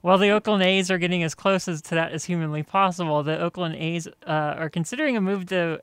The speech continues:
uh, ballpark in San Jose that is currently being used by the Giants' single A minor league team. I'm really not sure why Lou Wolf wants out of Oakland this bad,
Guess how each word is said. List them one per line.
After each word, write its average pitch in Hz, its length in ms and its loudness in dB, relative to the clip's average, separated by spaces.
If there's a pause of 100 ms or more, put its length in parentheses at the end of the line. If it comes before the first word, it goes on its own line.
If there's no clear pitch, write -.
(140)
uh, 151 300 -2
ballpark 185 540 0 (120)
in 156 240 -2
San 165 220 -4
Jose 180 400 -2
that 156 140 -2
is 143 120 -8
currently 160 380 -6
being 151 180 -6
used 151 300 -6
by 147 100 -4
the 143 80 -8
Giants' 156 320 -6
single 165 300 -4
A 147 100 -4
minor 175 300 -2
league 196 180 0
team. 202 360 4 (460)
I'm 180 220 2
really 233 240 2
not 233 220 4
sure 196 460 2
why 175 580 2 (360)
Lou 190 220 4
Wolf 185 240 0
wants 175 220 0
out 170 100 2
of 151 80 -2
Oakland 202 400 0
this 160 160 -4
bad, 165 460 -2